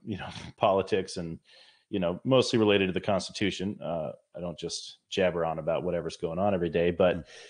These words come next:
Speaker 1: you know, uh, I don't plan on hiding any of that from my children. I want, I want them to learn that stuff. Um, I want them to, I want them to be like me, but what parent doesn't want that? I mean, if you think,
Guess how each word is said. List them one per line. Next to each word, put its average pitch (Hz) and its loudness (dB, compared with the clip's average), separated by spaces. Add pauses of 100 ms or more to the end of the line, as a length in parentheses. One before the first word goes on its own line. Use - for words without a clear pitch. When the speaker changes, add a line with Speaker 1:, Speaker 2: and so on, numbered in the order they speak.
(440)
Speaker 1:
you 147 6
know, 95 4 (320)
uh, 95 8 (440)
I 98 2
don't 120 2
plan 127 4
on 117 4
hiding 113 4
any 90 0
of 87 0
that 90 0
from 92 -8
my 87 -4
children. 90 -6
I 85 -6
want, 87 -8
I 90 -6
want 92 -2
them 90 -2
to 85 0
learn 90 2
that 80 -4
stuff. 82 -6 (160)
Um, 80 -6 (500)
I 82 -8
want 85 -6
them 87 -6
to, 78 -4 (1000)
I 87 -4
want 87 -2
them 87 -4
to 82 -6
be 87 -2
like 85 -2
me, 90 -2
but 85 -4
what 90 -2
parent 90 -4
doesn't 92 -4
want 85 -8
that? 85 -2
I 92 -10
mean, 87 -8
if - -16
you 95 -4
think, 95 0